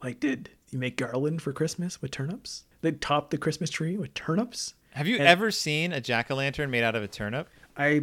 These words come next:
Speaker 1: think I've seen one, but I, I'm not
Speaker 2: Yeah.
Speaker 1: even su-, that sure what a turnip is some days.
Speaker 2: Uh, they're big and hard, and they grow in the ground, and that's really all you need to know.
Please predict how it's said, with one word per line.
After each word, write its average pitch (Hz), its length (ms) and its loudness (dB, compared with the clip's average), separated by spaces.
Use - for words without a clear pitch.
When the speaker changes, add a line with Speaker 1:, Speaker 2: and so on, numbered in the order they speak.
Speaker 1:
think 208 320 2
I've 190 160 6
seen 156 280 2
one, 117 460 -6
but 151 160 6
I, 147 160 8
I'm 165 160 8
not 180 140 10
Speaker 2:
Yeah. 190 60 8
Speaker 1:
even 180 140 4
su-, 151 180 0
that 156 220 6
sure 165 200 2
what 165 160 4
a - 20 8
turnip 160 400 -4
is 151 180 0
some 113 200 -6
days. 113 380 -8
Speaker 2:
Uh, 180 520 10
they're 196 300 8
big 208 600 6
and 175 240 4
hard, 170 560 8
and 147 180 0
they 139 80 4
grow 127 240 6
in 135 60 6
the 147 80 6
ground, 85 500 2
and 131 340 8
that's 135 220 4
really 196 160 8
all 170 100 12
you 160 80 8
need 156 120 2
to 175 80 2
know. 165 160 8